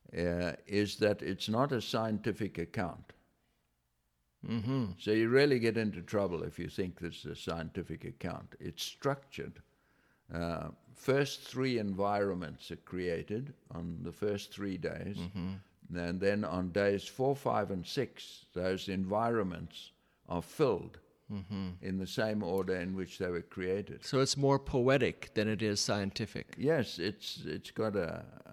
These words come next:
Speaker 1: a, a literary structure to it.
Speaker 2: Mm-hmm. Mm-hmm. So he,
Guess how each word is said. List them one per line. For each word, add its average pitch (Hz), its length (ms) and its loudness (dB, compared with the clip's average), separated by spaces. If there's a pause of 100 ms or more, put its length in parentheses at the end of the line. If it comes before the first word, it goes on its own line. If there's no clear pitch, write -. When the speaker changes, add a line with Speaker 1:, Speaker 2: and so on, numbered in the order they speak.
(680)
Speaker 1:
a, 80 60 -8
a - 20 -6
literary 101 540 -4
structure - 600 -8
to 113 80 -2
it. 113 120 -4
Speaker 2:
Mm-hmm. 113 580 -4
Mm-hmm. 110 240 -2
So 117 180 0
he, 123 240 2